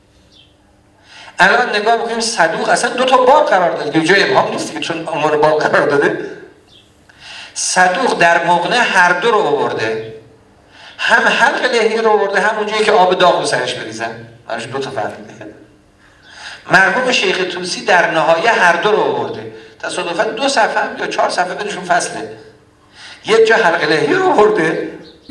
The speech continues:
باز دو مرتبه الی صب علی رأسی ماء فذهب شعره رو آورده.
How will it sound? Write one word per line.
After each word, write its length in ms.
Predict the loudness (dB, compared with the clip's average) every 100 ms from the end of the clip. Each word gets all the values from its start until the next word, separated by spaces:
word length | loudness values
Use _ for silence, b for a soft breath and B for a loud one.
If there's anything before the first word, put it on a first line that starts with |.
| B B B B
باز 220 | 4 4
دو 140 | 4 2
مرتبه 380 | 2 0 -2 0
الی 200 | 0 0
صب 280 | -2 2
علی 320 | 4 4 2 0
رأسی 320 | -2 -4 -2
ماء 360 | 4 4 2
فذهب 380 | 0 2 2 2
شعره 360 | 0 0 0 2
رو 100 | 2
آورده. 460 | 0 -2 -6 -10